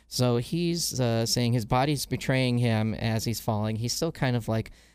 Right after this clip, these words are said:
conscious, but not really. Like, he, he hit his head really hard. He ends up falling into this alley, and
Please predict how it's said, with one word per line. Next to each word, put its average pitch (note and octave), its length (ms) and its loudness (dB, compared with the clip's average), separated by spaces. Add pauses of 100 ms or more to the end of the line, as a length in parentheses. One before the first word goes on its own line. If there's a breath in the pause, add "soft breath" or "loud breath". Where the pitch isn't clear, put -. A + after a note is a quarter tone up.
(160 soft breath)
conscious, C3 640 2
but - 220 -2
not A#2+ 320 0
really. A2 340 0
Like, A2 220 -6
he, A#2+ 240 -4
he A2+ 200 -2
hit C3+ 240 2
his A2+ 120 -2
head A#2+ 240 2
really A2+ 400 0
hard. G#2+ 360 0 (320 loud breath)
He C3 100 2
ends D#3+ 160 2
up - 120 -2
falling D#3 400 0
into C#3 220 0
this B2 260 2
alley, A#2+ 480 0 (560 soft breath)
and A2+ 580 2